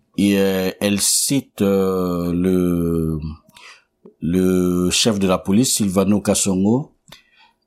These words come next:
R D C, il y avait un embouteillage et une Jeep T X a demandé qu'on lui fasse passer.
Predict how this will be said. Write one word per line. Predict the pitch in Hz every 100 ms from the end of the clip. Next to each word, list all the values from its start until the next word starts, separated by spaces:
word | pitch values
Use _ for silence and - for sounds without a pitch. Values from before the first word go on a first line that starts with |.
| -
R | 107 104
D | 107
C, | 104 123 127 -
il | 107
y | 110
avait | 110 127 -
un | 131
embouteillage | 131 113 110 - 107 107 113 110 -
et | 101 101 131
une | 127 98
Jeep | - 120 127 -
T | - 131 -
X | 131 131 - - -
a | 110 107
demandé | 101 110 107 113 107 117 127 143 -
qu'on | 110
lui | 104 104
fasse | - 120 -
passer. | - 98 - 131 185